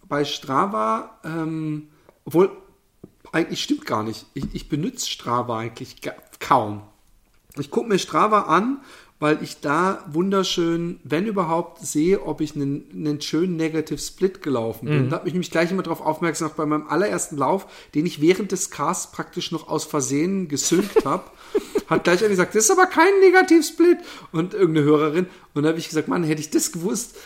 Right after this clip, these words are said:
Speaker 1: Und ich bin irgendwann letztens mal, es waren nur sechs Kilometer, aber da bin ich echt jeden Kilometer so ein richtig schöner Trichter, so, so ein Zylinder.
Speaker 2: Ja.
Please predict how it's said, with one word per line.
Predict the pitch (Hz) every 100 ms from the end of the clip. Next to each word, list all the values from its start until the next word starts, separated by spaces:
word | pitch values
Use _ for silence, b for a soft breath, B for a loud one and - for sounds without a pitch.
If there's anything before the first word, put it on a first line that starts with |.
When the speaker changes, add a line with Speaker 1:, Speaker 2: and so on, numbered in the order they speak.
| B _
Speaker 1:
Und | 180 180 180
ich | -
bin | 202 214
irgendwann | 202 214 220 202
letztens | 185 196 - - 196
mal, | 185 175 180
es | - -
waren | 190
nur | 220
sechs | 180 202 - -
Kilometer, | 202 185 165 214 214
aber | 175
da | 170
bin | 185
ich | -
echt | 180 - _ -
jeden | 170 226 247 208
Kilometer | - 190 180 180 185 175
so | 175
ein | 175
richtig | 202 185 -
schöner | 170 156 151
Trichter, | - 151 - 135 120
so, | 120 117
so | 123
ein | 120
Zylinder. | 156 147 139 117 131
Speaker 2:
Ja. | 131